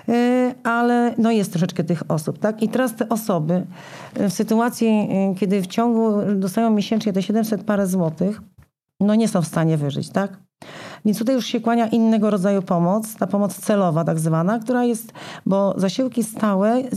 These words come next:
są zadaniem, ym, własnym gminy, ale jeszcze je dotuje państwo. Do tej pory przez tyle lat dotuje państwo.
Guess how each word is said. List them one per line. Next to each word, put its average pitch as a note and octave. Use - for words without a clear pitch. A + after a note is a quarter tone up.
są B3+
zadaniem, A#3+
ym, A3+
własnym A3
gminy, G3
ale G#3
jeszcze B3
je A3+
dotuje G#3
państwo. -
Do G3+
tej G#3
pory G3+
przez F#3+
tyle F#3
lat F#3
dotuje E3+
państwo. G#3+